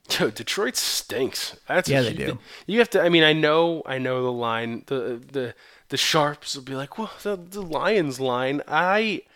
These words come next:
Speaker 1: I d-, don't care. I mean, you don't go to, um, <sighs> I forget. I don't even remember who they played. Atlanta?
Speaker 2: Atlanta.
Speaker 1: Yeah. You don't go to Atlanta, who is a very struggling team with a mediocre defense, and not run one play inside the red zone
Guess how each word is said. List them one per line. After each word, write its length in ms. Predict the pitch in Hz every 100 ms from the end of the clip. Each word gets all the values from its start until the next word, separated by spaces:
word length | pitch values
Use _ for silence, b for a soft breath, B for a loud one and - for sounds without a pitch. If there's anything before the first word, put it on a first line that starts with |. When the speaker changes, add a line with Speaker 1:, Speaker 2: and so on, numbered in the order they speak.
| b b b
Speaker 1:
I 300 | - 156 160
d-, 240 | 147 151 147
don't 340 | 147 147 -
care. 460 | - 139 131 127 113
I 60 |
mean, 160 | 139 139
you 100 | 151
don't 320 | 143 139 127
go 480 | - 127 127 123 117
to, 680 | - - 123 117 117 113 104 -
um, 540 | 113 110 104 101 95 - _ - - -
<sighs> 480 | - - - 98 80
I 80 | -
forget. 320 | - 87 101
I 40 |
don't 140 | 113 113
even 100 | 107
remember 200 | 107 104
who 60 |
they 100 | 117
played. 240 | - 135 95
Atlanta? 440 | 107 110 131 196
Speaker 2:
Atlanta. 500 | 156 147 147 139 131
Speaker 1:
Yeah. 240 | 147 110 95 B B -
You 100 | 170
don't 180 | 185
go 200 | 185 185
to 160 | 180 175
Atlanta, 540 | 147 151 147 139 135
who 220 | 120 139 135
is 180 | 123
a 60 | 120
very 380 | 117 131 143 151
struggling 500 | - 135 127 123 120
team 300 | - 123 120
with 140 | 117
a 20 |
mediocre 540 | 117 123 120 120 113 117
defense, 500 | 107 117 - 110 - B B -
and 160 | 123
not 320 | 120 120 123 127
run 260 | 120 117
one 240 | 113 117 113
play 380 | - 117 113 92
inside 400 | 110 - 110 104
the 80 |
red 300 | 98 95 95
zone 240 | 87 -